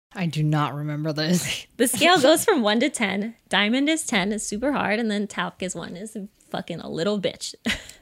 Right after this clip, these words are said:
Speaker 1: Oh, this is the thing where you, like, scrape rocks against something,
Speaker 2: Yeah,
Speaker 1: right?
Speaker 2: yeah, yeah.
Speaker 1: Okay.
Speaker 2: So anything five and below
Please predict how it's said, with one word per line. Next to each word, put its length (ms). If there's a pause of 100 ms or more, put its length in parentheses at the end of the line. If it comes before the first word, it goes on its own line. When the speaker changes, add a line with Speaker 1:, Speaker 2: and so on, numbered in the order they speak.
(260)
Speaker 1:
Oh, 160
this 160
is 100
the 120
thing 260
where 100
you, 220
like, 400
scrape 420
rocks 320
against 260
something, 400
Speaker 2:
Yeah, 120
Speaker 1:
right? 160 (240)
Speaker 2:
yeah, 120
yeah. 60
Speaker 1:
Okay. 260 (520)
Speaker 2:
So 140
anything 440
five 640
and 160
below 560